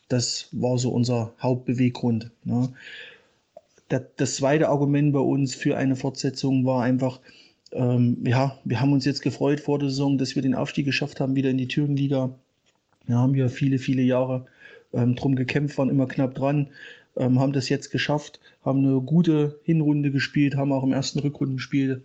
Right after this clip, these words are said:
an die Hinrunde angeknüpft in Arnst-, mit dem Spiel in Arnstadt. Ja, und klar, ähm, wird es uns natürlich freuen, wenn wir die Saison sportlich ordentlich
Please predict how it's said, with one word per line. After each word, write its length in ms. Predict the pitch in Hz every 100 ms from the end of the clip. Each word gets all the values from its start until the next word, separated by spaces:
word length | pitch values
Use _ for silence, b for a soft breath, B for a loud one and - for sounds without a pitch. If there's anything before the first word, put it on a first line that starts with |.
| _
an 160 | 131
die 80 | 127
Hinrunde 400 | 127 139 139 139
angeknüpft 640 | 147 143 135 143 135 - - B B B
in 140 | 127
Arnst-, 340 | 123 135 131 - 127
mit 140 | 139 131
dem 100 | 127
Spiel 240 | - 135
in 80 | 127
Arnstadt. 480 | 120 131 - 131 - B B B B
Ja, 280 | 117 113 131
und 440 | 135 120 117 117 B B B B -
klar, 360 | 120 123 123 - - _ _ _
ähm, 500 | - 123 123 113 117
wird 120 | 123
es 120 | 127 -
uns 220 | 131 -
natürlich 360 | 127 131 123
freuen, 420 | - - 123 131 127
wenn 160 | 123
wir 300 | 127 123 113 b b _ _
die 80 | 127
Saison 480 | 123 117 123 123 120 b b b _ -
sportlich 500 | - 131 127 131 123
ordentlich 500 | 131 127 123 120